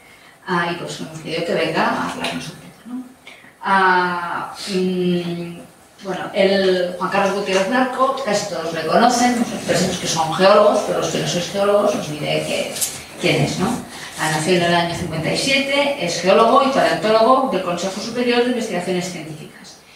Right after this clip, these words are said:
Es doctor en Ciencias Geo-, eh, Geológicas por la Complutense de Madrid y es científico titular en el Instituto de Geociencias, el csic U C M, ¿no? Y es responsable del, del Grupo de Investigación Paleozoico Marino Perigonduánico.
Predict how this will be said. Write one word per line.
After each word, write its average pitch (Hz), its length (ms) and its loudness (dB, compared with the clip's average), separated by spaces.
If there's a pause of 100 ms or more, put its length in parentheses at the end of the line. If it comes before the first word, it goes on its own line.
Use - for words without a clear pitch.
(160)
Es 151 120 -14
doctor 156 300 -6
en 175 80 0
Ciencias 180 380 -8
Geo-, 170 100 -6
eh, - 720 -6
Geológicas 262 720 2
por - 120 -10
la - 140 -6
Complutense 180 640 0
de - 80 -4
Madrid 254 420 -4 (420)
y 202 80 -8
es 190 80 -4
científico 247 520 -4
titular 254 720 2
en 202 180 0
el 190 80 -2
Instituto 220 340 -6
de 226 80 -4
Geociencias, 185 840 -2 (460)
el - 300 -6
csic - 400 -10
U 156 320 -6 (480)
C - 280 -8
M, - 260 -8
¿no? 226 100 -10 (480)
Y 247 140 -2
es 254 60 2
responsable 254 500 2 (180)
del, 233 600 -2
del 202 200 0
Grupo 247 240 0
de 220 120 2
Investigación 240 680 0
Paleozoico 240 600 0
Marino 233 680 0
Perigonduánico. 175 880 -2